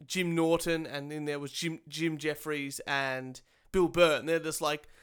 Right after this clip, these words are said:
"Fuck you guys, we can make jokes about anything, that's the fun of comedy." And I've heard other people like, "Oh, they should only, in comedy, you should only punch up, you shouldn't punch down."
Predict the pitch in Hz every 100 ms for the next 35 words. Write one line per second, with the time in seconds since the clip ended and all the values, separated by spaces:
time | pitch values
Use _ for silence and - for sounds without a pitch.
0 | _ _ - 208 220 233 180 160 131 147
1 | 175 175 165 165 165 165 - 156 147 165
2 | 165 156 143 139 - 151 - 139 135 135
3 | - - 214 208 202 196 - - _ -
4 | - 185 175 170 160 160 165 160 151 -
5 | 175 156 165 160 - 170 170 170 160 -
6 | - 170 147 - 175 170 160 165 156 156
7 | 151 147 151 143 - 165 180 147 - 151
8 | 147 147 135 127 - 151 151 165 170